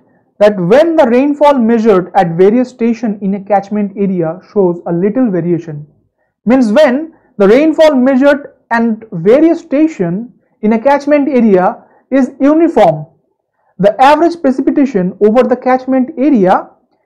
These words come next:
can be taken as the arithmetic mean of the station values. It means, suppose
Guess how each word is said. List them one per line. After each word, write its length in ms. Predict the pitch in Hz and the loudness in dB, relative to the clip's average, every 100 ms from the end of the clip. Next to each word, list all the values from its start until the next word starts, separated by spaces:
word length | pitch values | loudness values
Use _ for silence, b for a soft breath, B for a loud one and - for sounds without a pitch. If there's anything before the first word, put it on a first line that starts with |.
| _ _ | _ _
can 280 | - 359 403 | -2 0 2
be 60 | 359 | 2
taken 320 | 269 202 196 | 2 0 0
as 320 | 180 269 285 - _ _ - | 0 -2 -6 -20 _ _ -6
the 220 | 185 185 233 | -4 0 2
arithmetic 440 | 320 330 311 311 | 0 0 -4 -2
mean 380 | 226 196 285 370 - | -2 -2 -2 -4 -4
of 220 | 185 185 | -4 0
the 260 | 226 403 - _ _ _ _ _ _ _ | 0 0 -4 _ _ _ _ _ _ _
station 440 | - 233 220 262 | -2 0 0 2
values. 440 | 330 269 160 - _ _ _ _ _ _ _ _ _ _ - | 2 2 -2 -10 _ _ _ _ _ _ _ _ _ _ -4
It 100 | 262 | 0
means, 320 | 370 339 330 | 2 2 0
suppose 600 | - 330 302 220 - - | 0 0 2 2 0 -10